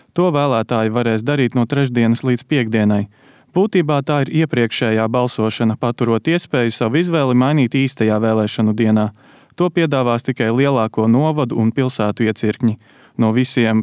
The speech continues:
deviņsimt piecdesmit trīs iecirkņiem Latvijā nodot balsi glabāšanā varēs sešdesmit vienā iecirknī, trīsdesmit deviņās pašvaldībās. Savukārt no šodienas visos iecirkņos cilvēki var iepazīties ar deputātu kandidātu sarakstiem, partiju priekšvēlēšanu programmām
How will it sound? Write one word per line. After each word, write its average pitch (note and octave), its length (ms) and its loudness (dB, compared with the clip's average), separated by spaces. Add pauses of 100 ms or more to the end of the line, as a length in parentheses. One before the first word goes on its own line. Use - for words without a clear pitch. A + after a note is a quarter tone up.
deviņsimt A#2 480 0
piecdesmit A#2 540 -2
trīs C#3 320 -2
iecirkņiem A#2 580 0
Latvijā E3 460 0
nodot A#2+ 340 2
balsi A#2 380 -2
glabāšanā C#3+ 640 -2
varēs B2+ 320 -2
sešdesmit B2 560 -4
vienā A2 400 0
iecirknī, A2 560 -2
trīsdesmit A#2+ 500 -2
deviņās B2+ 460 0
pašvaldībās. A2 800 -2 (500)
Savukārt A#2+ 560 -2
no A#2 80 2
šodienas F3 560 0
visos D#3 400 -2
iecirkņos C3+ 520 -2
cilvēki D3 440 -2
var C3 140 0
iepazīties C3 520 -4
ar A#2 140 -4
deputātu B2 480 -4
kandidātu A#2+ 560 0
sarakstiem, D#3 580 -2 (380)
partiju C3 400 -2
priekšvēlēšanu D#3 720 0
programmām C3+ 560 0